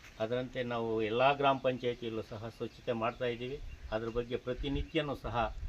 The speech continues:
WhatsApp-ಅಲ್ಲಿ ಗ್ರೂಪಲ್ಲಿ ಫೋಟೋಗಳು ಹೋಗ್ತಾ ಇದೆ. ಅದನ್ನು ನೋಡಿ ನಮಗೆ, ಆ, ತೃಪ್ತಿಕರವಾದಂಥ ಈ ರೀತಿ very good ಅಂತಲೂ ಸಹ ಹಾಕ್ತಾ ಇರ್ತಾರೆ. ಅದು ನಮಗೆ ತೃಪ್ತಿಕರವಾಗಿದೆ.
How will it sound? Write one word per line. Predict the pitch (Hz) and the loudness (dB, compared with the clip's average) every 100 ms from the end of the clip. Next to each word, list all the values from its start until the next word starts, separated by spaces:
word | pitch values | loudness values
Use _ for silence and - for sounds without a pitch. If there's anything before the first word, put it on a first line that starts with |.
| - - | -6 0
WhatsApp-ಅಲ್ಲಿ | 123 - 127 - 120 113 | 0 2 -2 -2 0 0
ಗ್ರೂಪಲ್ಲಿ | 110 107 117 135 131 110 | -2 -6 -6 -2 0 0
ಫೋಟೋಗಳು | 123 120 110 107 | 0 0 -2 -2
ಹೋಗ್ತಾ | 107 - 110 | -4 -2 -2
ಇದೆ. | 104 127 - - - - | -2 -4 -6 -10 -20 -6
ಅದನ್ನು | 110 120 120 | -2 0 0
ನೋಡಿ | 120 131 113 | 0 0 -2
ನಮಗೆ, | 113 107 117 98 - - - - - | -2 -2 -2 -2 -4 -18 -20 -18 -6
ಆ, | 113 | -4
ತೃಪ್ತಿಕರವಾದಂಥ | 110 123 127 - 147 135 123 117 110 104 | -4 -6 -6 -6 -2 2 4 2 0 -4
ಈ | 113 110 110 | -2 0 0
ರೀತಿ | 110 117 113 | -2 -4 -4
very | 113 117 | -4 -2
good | 117 113 | -4 -2
ಅಂತಲೂ | 113 113 110 | -2 -2 -6
ಸಹ | - | -6
ಹಾಕ್ತಾ | 104 107 104 - 110 | -6 -4 -4 -6 -6
ಇರ್ತಾರೆ. | - 110 107 - - - - - | -2 -2 -2 -6 -12 -6 -2 0
ಅದು | 110 110 117 | 0 0 -2
ನಮಗೆ | 113 110 | -2 -2
ತೃಪ್ತಿಕರವಾಗಿದೆ. | 110 120 - - 131 123 117 107 110 123 - | -4 -8 -12 -4 0 2 2 0 -2 -4 -8